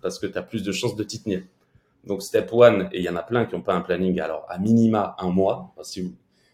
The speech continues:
si possible trois mois. Après, je sais qu'en e-commerce, on a beaucoup de, d'aléas liés au stock et autres qu'on peut moduler,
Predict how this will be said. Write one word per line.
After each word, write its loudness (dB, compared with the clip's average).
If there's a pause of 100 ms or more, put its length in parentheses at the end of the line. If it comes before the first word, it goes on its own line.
si -14
possible 0
trois -2
mois. 2
Après, -4
je -4
sais -4
qu'en -4
e-commerce, 0
on -6
a -6
beaucoup -8
de, -2
d'aléas 0
liés -4
au -6
stock -4
et -4
autres -10 (440)
qu'on -4
peut 0
moduler, 0